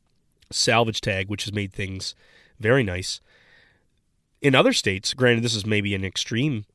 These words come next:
uh, example, but, like, Alaska, any big game animal is put in, that's killed on the highway or side of the road, goes into a program to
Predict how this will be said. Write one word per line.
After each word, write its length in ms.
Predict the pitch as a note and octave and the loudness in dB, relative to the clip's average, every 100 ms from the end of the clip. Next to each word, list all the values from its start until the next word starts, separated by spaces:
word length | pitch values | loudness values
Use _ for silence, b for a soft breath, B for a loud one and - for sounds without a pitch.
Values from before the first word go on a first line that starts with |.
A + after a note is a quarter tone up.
| _ | _
uh, 500 | C3+ G2+ G2 F#2+ G2+ - | -4 -2 -2 -4 -8 -10
example, 540 | - A2 G#2 G2+ G2+ A#2 | -6 -2 0 0 2 0
but, 200 | A2+ - | 0 0
like, 280 | A2 G2+ - | -2 -2 -2
Alaska, 680 | G#2+ G#2 C#3+ - - F#2+ - | 0 4 4 2 -2 -2 0
any 180 | C3+ | 0
big 300 | A#2+ C#3 D3 | 0 2 0
game 260 | A#2+ A#2+ A#2+ | 2 0 0
animal 640 | G#2 G#2+ F3+ A2+ F#2 G#2+ _ _ - | 0 -2 -2 -2 -6 -8 _ _ -6
is 240 | A#2+ A2+ | -2 -2
put 240 | - C#3+ - | -2 -4 -2
in, 240 | B2 A#2+ - | -6 -6 -2
that's 180 | A2 | -4
killed 220 | - B2 A2 | 0 0 0
on 160 | G2+ | -2
the 120 | G2 - | -6 -6
highway 480 | G#2+ G#2 G2+ G2+ G2+ | -4 -4 -2 -2 -4
or 260 | G2 F#2+ _ | -4 -8 _
side 220 | - A2 | -8 -6
of 40 | F#2+ | -4
the 60 | |
road, 340 | G2 B2 A#2 G#2 B B B B | 2 4 4 0 B B B B
goes 380 | - C3 B2+ - - | 2 4 4 0 -2
into 800 | B2 E3 F#3+ - G2+ F#2+ F#2 F#2+ _ _ _ | -2 0 -4 -4 -4 -4 -6 -10 _ _ _
a 140 | - G#2 | -2 -2
program 840 | - - A#2+ A#2+ A2 G2 G2 F#2+ F#2+ _ _ - | -2 2 2 4 0 0 -2 -4 -10 _ _ -10
to 600 | - G#2+ G2+ G2+ G2 | -4 -4 -2 -4 -6